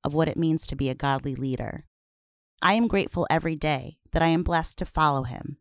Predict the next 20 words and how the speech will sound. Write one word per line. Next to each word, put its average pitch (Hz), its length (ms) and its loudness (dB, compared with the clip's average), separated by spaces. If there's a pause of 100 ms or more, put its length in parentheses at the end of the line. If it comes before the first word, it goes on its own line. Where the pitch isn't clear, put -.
(100)
as - 180 -2
he 185 180 -4
follows 127 420 -4
Christ. - 600 -12 (760)
This 196 220 0
February 180 460 4
twenty-fifth, 185 680 0 (540)
anticipating 175 760 2
his 160 140 -2
birthday 165 380 0
in 151 120 2
March, 160 500 -2 (480)
Paul 202 300 4
asked 185 320 2
people 151 320 -2
to - 160 -10
donate 151 460 2
to 139 80 -8
Teen 135 260 -2
Challenge. 110 680 -6